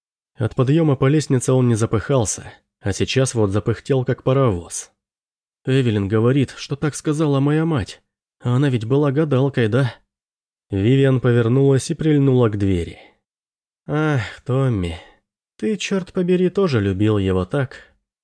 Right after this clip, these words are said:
Ты и Люси. Два последыша. У меня ведь детей не было. На вас он впервые вылил отцовскую любовь, проникся ответственностью.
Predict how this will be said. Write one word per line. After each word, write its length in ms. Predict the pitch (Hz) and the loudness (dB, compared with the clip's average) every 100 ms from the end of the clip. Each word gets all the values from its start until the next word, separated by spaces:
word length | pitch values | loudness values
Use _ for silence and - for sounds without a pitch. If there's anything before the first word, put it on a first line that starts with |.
| _ | _
Ты 400 | - 202 185 123 | -2 2 4 4
и 40 | 117 | 4
Люси. 400 | 123 123 - - - _ _ _ _ - | 2 -2 -6 -14 -20 _ _ _ _ -8
Два 300 | 156 180 180 | -2 0 0
последыша. 800 | 170 156 175 160 90 - - - _ _ _ _ | -2 -2 -2 0 -2 -6 -16 -20 _ _ _ _
У 120 | 196 | -2
меня 400 | 185 165 139 156 | 0 2 2 2
ведь 200 | 151 110 | 2 0
детей 360 | 107 110 131 120 | -2 -2 0 0
не 200 | 104 123 | 2 0
было. 320 | 107 85 - - _ _ _ _ _ _ _ _ | -2 -6 -12 -20 _ _ _ _ _ _ _ _
На 240 | 180 185 180 | -4 -2 0
вас 220 | 190 180 | -2 -2
он 120 | 160 | -2
впервые 560 | - 165 160 180 170 98 | -2 0 0 2 2 2
вылил 300 | 104 101 101 | 2 2 0
отцовскую 560 | 101 110 98 - 104 | -2 -4 -4 -2 2
любовь, 500 | 107 104 104 95 - _ _ _ | 2 2 0 -2 -8 _ _ _
проникся 560 | 175 180 190 160 - 165 | -6 -2 -2 -4 -4 -2
ответственностью. 1040 | 175 180 - 117 98 92 90 - 101 | -2 -4 -4 -4 -2 -2 -6 -6 -6